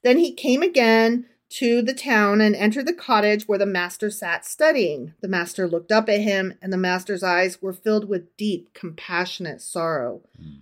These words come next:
Speaker 1: When Reb Shmuel looked into the eyes of Rabbi Israel, all his joyous words faded from his lips.
Speaker 2: <laughs>
Speaker 1: He did not know why, but he wanted to weep. Suddenly, he was crying like a child.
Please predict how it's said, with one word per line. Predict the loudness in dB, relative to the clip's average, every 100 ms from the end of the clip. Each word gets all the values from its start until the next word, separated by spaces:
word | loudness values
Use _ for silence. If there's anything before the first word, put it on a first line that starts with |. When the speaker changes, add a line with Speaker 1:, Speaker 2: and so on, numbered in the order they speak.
| _
Speaker 1:
When | -6 -2 0
Reb | 2 2
Shmuel | 0 -8 2 4 6 6 6 4
looked | 2 2
into | 2 2 0
the | -6
eyes | -2 2 4 2
of | 0 -2
Rabbi | -2 0 0
Israel, | 2 2 0 -2 0 -2 -4 _ _ _
all | -2 0 0
his | -4 -4
joyous | 0 2 2 0 -4
words | -2 -4 -4
faded | -6 -4 -4
from | -4 -6
his | -6 -2
lips. | 0 -2 -6 -18 -18 -18 -6
Speaker 2:
<laughs> | -6 -6
Speaker 1:
He | -8 -4
did | -4 -4
not | -6 -6
know | -6
why, | -4 -4 -4
but | -4 -4
he |
wanted | -2 -4 -4
to | -6
weep. | 0 2 2 0 _ _ _ _ _
Suddenly, | -6 2 4 6 4
he | 4
was | 2
crying | -8 -4 0 2 0
like | 0
a | -2
child. | -6 -4 0 2 4 2 -2